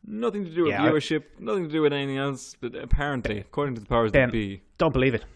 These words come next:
Speaker 2: Don't believe
Speaker 1: Don't
Speaker 2: it.
Speaker 1: believe it. Okay, fair
Speaker 2: It's
Speaker 1: enough.
Speaker 2: Netflix and Disney
Speaker 1: Parting
Speaker 2: severing
Speaker 1: ways.
Speaker 2: ties. Uh, with a bit of luck, they'll all hop over to the new Disney streaming and we'll get a Luke Cage, Iron Fist, Colleen Wing,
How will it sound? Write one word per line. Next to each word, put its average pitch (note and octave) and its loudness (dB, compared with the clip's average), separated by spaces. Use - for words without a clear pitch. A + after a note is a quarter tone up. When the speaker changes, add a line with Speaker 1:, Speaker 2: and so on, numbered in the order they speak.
Speaker 2:
Don't E3+ -2
believe A#2 0
Speaker 1:
Don't C3+ -6
Speaker 2:
it. A#2 -12
Speaker 1:
believe A2 -8
it. - -20
Okay, - -20
fair - -16
Speaker 2:
It's - -12
Speaker 1:
enough. E3 2
Speaker 2:
Netflix - -2
and A2+ -2
Disney G#2+ 0
Speaker 1:
Parting C#3 -2
Speaker 2:
severing G#2 2
Speaker 1:
ways. G2+ -6
Speaker 2:
ties. G2 -2
Uh, G#2+ 0
with D3 2
a C#3+ 4
bit F3+ 2
of C3+ 2
luck, A#2 -4
they'll A2+ -2
all D3 0
hop - 0
over C3+ 0
to G2+ -10
the A2 -4
new A#2+ -4
Disney A2+ -2
streaming G#2 -2
and G#2 -4
we'll G2+ -2
get G#2 -2
a G#2 -2
Luke D3+ -2
Cage, A#2+ -2
Iron C3 0
Fist, - -4
Colleen B2 0
Wing, G#2 -2